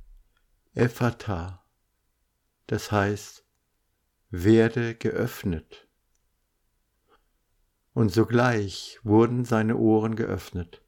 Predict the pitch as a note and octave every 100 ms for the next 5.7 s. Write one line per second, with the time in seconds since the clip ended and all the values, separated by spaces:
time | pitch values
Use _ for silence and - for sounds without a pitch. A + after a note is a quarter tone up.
0 | _ _ _ - _ _ G#2+ F#2+ F2+ -
1 | B2 - A2+ A2+ G#2+ G2+ G2+ G2+ - A#2
2 | A2+ A#2 G#2 G#2 A2 G#2+ G#2 G#2+ G#2+ F2+
3 | - - - _ _ _ _ _ _ _
4 | _ _ _ G2 F#2 F2 G2 G2+ G#2 A2
5 | F#2+ F#2+ - - E2 - _